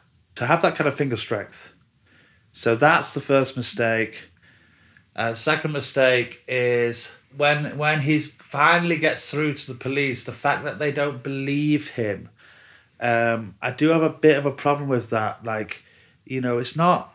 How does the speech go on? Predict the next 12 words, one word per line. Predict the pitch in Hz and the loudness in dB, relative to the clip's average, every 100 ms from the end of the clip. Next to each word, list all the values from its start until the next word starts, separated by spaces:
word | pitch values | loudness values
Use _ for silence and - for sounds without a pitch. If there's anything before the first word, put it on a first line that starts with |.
| 127 | -6
then, | 139 151 | -2 -2
it's | - 170 | -2 0
not | 185 135 | 0 0
the | |
nineteen | 170 151 147 - 139 135 | 0 0 0 0 -2 -2
thirties. | 117 135 156 160 160 110 107 95 | -2 2 4 2 0 -4 -4 -6
Like, | 107 104 | -8 -6
he | 120 | -6
can | 139 180 | -4 -2
say | 170 - 160 156 | -2 0 0 2
his | 139 135 | 0 -2
name, | 143 139 131 123 123 123 | 0 2 2 2 0 -6